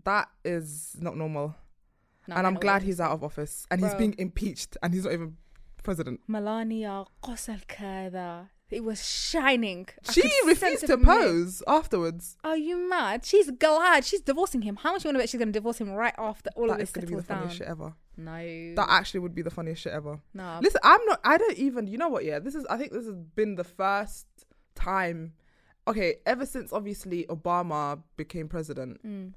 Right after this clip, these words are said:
Speaker 1: I never, ever cared about, I still don't care about U S politics,
Speaker 2: Mm.
Speaker 1: but been aware of,
Speaker 2: Mm.
Speaker 1: like, what's going on. If you ask me now, yeah, I know who's a pre-,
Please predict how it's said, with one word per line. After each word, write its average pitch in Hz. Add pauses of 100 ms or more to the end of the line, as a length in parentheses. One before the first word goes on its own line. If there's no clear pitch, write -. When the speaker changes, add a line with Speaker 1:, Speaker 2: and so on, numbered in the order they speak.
(240)
Speaker 1:
I 190
never, 214
ever 190
cared 180
about, 175
I 214
still -
don't 220
care 190
about 147
U 147
S -
politics, 139
Speaker 2:
Mm. 190
Speaker 1:
but - (240)
been 196
aware 165 (100)
of, 160
Speaker 2:
Mm. 156
Speaker 1:
like, 170 (280)
what's 160
going 156
on. 147
If 151
you 160
ask 165
me 165
now, 156
yeah, 151
I 143
know 147
who's 151
a 143
pre-, -